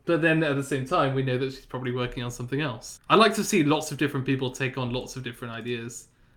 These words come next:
Uh, the thing that makes me the most mad right now is that, um, uh, Kenji Nagasaki is still doing My Hero Academia.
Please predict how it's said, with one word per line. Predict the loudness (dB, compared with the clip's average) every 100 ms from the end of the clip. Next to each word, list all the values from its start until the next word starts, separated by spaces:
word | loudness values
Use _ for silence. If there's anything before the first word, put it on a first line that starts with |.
| _ _
Uh, | 2 4 4
the | 2 2
thing | 6 6
that | 8
makes | 4 2
me | 0
the | 0
most | 2 0 0
mad | -2 -2 -2
right | -4 -6
now | -6 -6 -6
is | -8 -6
that, | -6 -6 -8 -14 -10
um, | -8 -8 -10 -14 -16 -20 _ _ _ _ _ -6
uh, | -2 0
Kenji | 2 2 4
Nagasaki | 2 2 0 0 0 -2 -4
is | -4 -6
still | -8 0 2 2 2
doing | 2 2 0 -2 -4
My | -2 0
Hero | 0
Academia. | -2 -2 -4 -4 -4 -8